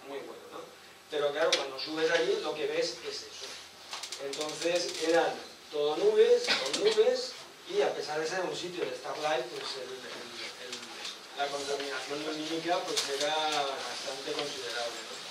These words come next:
Entonces, lo que estuvimos ahí, nos fuimos mi mujer y yo, y la verdad es que lo que se veía, pues, eran nubes y más nubes. Entonces, como aquello no daba para mucho más,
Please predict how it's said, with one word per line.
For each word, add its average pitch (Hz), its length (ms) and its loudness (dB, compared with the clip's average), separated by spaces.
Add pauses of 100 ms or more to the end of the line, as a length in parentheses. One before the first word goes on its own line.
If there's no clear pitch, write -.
(680)
Entonces, 165 400 8
lo 202 160 8
que 165 80 0
estuvimos 160 500 -2
ahí, 175 220 6
nos - 140 0
fuimos 147 220 0 (100)
mi 151 160 -2
mujer 156 200 -2
y 170 120 2
yo, 208 100 2 (100)
y 165 120 -2
la 143 100 -4
verdad 127 220 -4
es - 40 -6
que 147 100 -4
lo 147 100 0
que 139 100 -2
se 143 120 -4
veía, 151 300 2
pues, - 180 -6
eran 104 220 -4
nubes 202 320 4 (120)
y - 400 -10
más - 100 -6
nubes. - 380 -12 (640)
Entonces, 151 600 0
como 143 360 0
aquello 156 440 2
no 165 140 2
daba 165 360 4
para 170 240 4
mucho 170 280 -2
más, 190 200 4